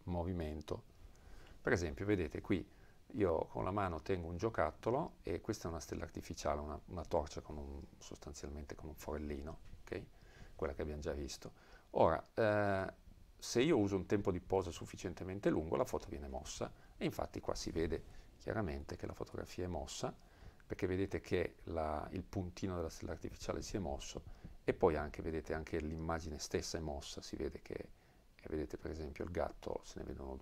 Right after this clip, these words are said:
due, ok? Ora, vediamo che cosa succede. Ah, quindi io ho preso questa immagine, ne ho preso un duemilaquarantotto per duemilaquarantotto. Adesso io cosa faccio? Estraggo la P S F. Qui posso permettermi di estrarre la P S F dall'immagine stessa, proprio perché io ho inquadrato anche una stella artificiale,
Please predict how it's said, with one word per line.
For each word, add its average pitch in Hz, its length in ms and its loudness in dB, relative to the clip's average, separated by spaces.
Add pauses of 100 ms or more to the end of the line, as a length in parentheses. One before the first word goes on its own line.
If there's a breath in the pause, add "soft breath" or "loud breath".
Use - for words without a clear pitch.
due, - 140 -10 (300)
ok? - 260 -6 (720 loud breath)
Ora, 90 260 8
vediamo 143 320 6
che - 100 -4
cosa 107 200 0
succede. - 600 -2 (680 soft breath)
Ah, - 180 0
quindi 92 240 2
io 98 100 8
ho - 40 4
preso 92 300 2
questa 101 220 -2
immagine, 135 500 2
ne 82 100 -2
ho 87 60 -2
preso 95 300 2
un 87 60 0
duemilaquarantotto 87 920 0
per - 160 -4
duemilaquarantotto. 80 1200 -2 (580 loud breath)
Adesso 131 360 6
io 110 100 2
cosa 104 200 0
faccio? - 400 -4
Estraggo 156 460 6
la 147 100 6
P 98 160 4
S 85 360 4
F. - 300 -2 (560 loud breath)
Qui - 160 2
posso - 320 4
permettermi 107 540 2
di 92 80 -2
estrarre 101 280 4
la 90 80 4
P - 120 2
S 120 220 4
F - 140 2
dall'immagine 90 560 0
stessa, - 420 -2
proprio 120 220 -2
perché - 220 -2
io 107 160 4
ho - 20 4
inquadrato 87 580 2
anche 101 360 2
una 95 120 -2
stella 87 200 -2
artificiale, - 600 0